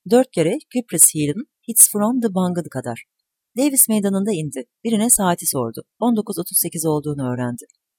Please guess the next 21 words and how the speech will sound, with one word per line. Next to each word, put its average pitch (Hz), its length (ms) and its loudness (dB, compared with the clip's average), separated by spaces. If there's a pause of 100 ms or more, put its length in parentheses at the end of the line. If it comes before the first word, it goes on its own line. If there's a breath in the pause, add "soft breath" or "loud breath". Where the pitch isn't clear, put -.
(140)
Pearl 269 160 4
sokağını 196 540 0
bir 220 120 2
uçtan 160 380 -4
bir 214 100 -2
uca 185 180 -2
yürüdü. 139 320 -4 (220)
Birine 208 260 2
adresi 170 380 0
sordu, 127 380 -2
sonra 220 320 0
hatasını 202 460 0
anlayıp 151 380 -4
bütün 269 220 -6
yolu 214 220 0
geri 170 180 -2
yürüdü 139 320 -4
ve 226 100 2
nihayet 208 440 0
evi 175 200 -2
buldu. 139 300 -4